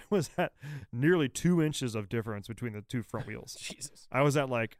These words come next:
Speaker 1: a little bit over eight inches of, from the top of the tire tread to the wheel well, and I was at, like, barely six on the driver's side. I was like, "Wow, this thing's sacked."
Speaker 2: Yeah.
Speaker 1: So then I started thinking to myself, like, "Okay, is something broken? <laughs> Like, what the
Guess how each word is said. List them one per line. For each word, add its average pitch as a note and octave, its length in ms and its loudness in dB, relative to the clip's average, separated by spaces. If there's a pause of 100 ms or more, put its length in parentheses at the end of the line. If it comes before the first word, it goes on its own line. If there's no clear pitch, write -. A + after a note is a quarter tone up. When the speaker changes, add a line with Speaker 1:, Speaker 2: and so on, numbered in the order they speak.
(100)
Speaker 1:
a - 40 -6
little C3+ 180 4
bit C#3 140 2
over B2+ 340 2
eight A#2+ 240 -2
inches C3 460 -2
of, A2 260 -4
from G#2+ 300 -6
the A2+ 80 -6
top A#2 240 -2
of - 20 -2
the A2+ 100 -6
tire A#2 200 -4
tread A#2+ 220 -4
to A#2 40 -6
the G#2+ 80 -8
wheel G#2+ 160 -6
well, A#2+ 300 -2 (240)
and A#2 100 -2
I A#2+ 60 4
was B2+ 100 4
at, B2 80 0
like, G#2+ 300 -2
barely A#2+ 340 2
six - 560 -8 (180)
on B2 120 -4
the G#2+ 40 -2
driver's G2 360 -4
side. G#2 100 -10
I G2+ 40 -8
was F#2+ 80 -10
like, - 260 -12
"Wow, - 140 -10
this B2+ 120 -10
thing's A#2 160 -14
sacked." - 600 -6 (100)
Speaker 2:
Yeah. B2+ 300 -8 (280)
Speaker 1:
So C#3+ 220 4
then F3+ 100 6
I E3+ 60 6
started C#3+ 200 2
thinking D#3 140 4
to C#3 60 0
myself, B2 320 -2
like, A2+ 160 -4
"Okay, C#3+ 260 -2
is A2+ 140 -2
something A#3 240 -2
broken? B2+ 420 -4
<laughs> - 20 -8
Like, A#2+ 220 -4
what F3 120 0
the - 60 -6